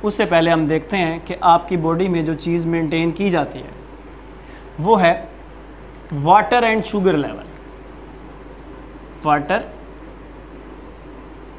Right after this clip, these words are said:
plus salt level,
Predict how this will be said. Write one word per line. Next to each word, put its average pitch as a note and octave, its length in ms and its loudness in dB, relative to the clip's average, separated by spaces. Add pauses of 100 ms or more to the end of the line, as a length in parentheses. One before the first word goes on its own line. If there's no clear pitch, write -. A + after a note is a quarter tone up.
(960)
plus F#3 240 4 (1120)
salt F#3+ 580 8
level, C3 300 -2